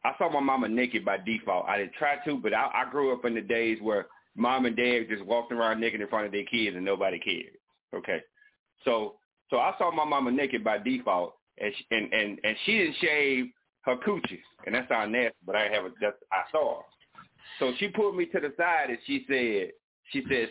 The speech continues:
"Son," now I'm a little bitty boy. She said, "Son," she said, "a woman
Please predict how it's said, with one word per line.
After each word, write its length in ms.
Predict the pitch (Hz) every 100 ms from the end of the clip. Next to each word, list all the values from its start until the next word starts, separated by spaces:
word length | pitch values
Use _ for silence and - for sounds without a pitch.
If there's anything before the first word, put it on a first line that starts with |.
| -
"Son," 340 | 135 143 135
now 140 | 117 202
I'm 100 | 320
a 40 |
little 200 | 220 214
bitty 160 | 185 190
boy. 300 | 208 233 113 - _ _ - -
She 120 | 143
said, 200 | 143 113 107
"Son," 360 | 139 147 147 147 - - _ _ -
she 160 | 135 127
said, 320 | 123 110 95 - _ _ _ -
"a 100 | 107
woman 580 | 104 135 196 190 175